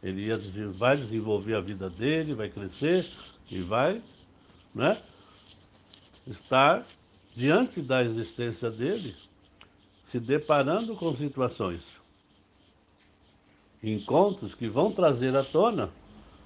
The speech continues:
toda a competência dele como um grande militar, mas que trarão também as ocorrências dos delitos que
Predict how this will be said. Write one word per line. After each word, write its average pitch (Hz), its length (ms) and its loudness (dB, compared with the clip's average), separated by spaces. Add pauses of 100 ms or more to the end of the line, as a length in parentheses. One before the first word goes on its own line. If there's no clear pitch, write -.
(300)
toda 196 280 6
a - 40 0
competência 123 720 -2
dele 127 580 -2
como 104 320 -6
um 95 120 -6
grande 104 680 0 (600)
militar, 127 720 4 (960)
mas 104 260 -4
que 117 100 -10
trarão 101 480 -2
também 95 520 -8 (880)
as 95 220 -4
ocorrências 104 920 -2
dos 87 280 -8
delitos 120 960 -8
que 113 300 -8